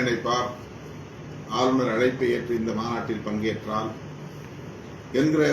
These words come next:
ஒரு நெருக்கடி துணைவேந்தர்களுக்கு உருவானது. அந்த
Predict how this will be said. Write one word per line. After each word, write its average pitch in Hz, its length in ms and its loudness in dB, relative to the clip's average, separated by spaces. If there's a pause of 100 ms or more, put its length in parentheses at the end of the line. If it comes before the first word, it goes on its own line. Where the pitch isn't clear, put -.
(120)
ஒரு 123 140 4 (1600)
நெருக்கடி 151 380 4 (120)
துணைவேந்தர்களுக்கு 123 680 2
உருவானது. 101 380 -2 (1500)
அந்த 131 120 4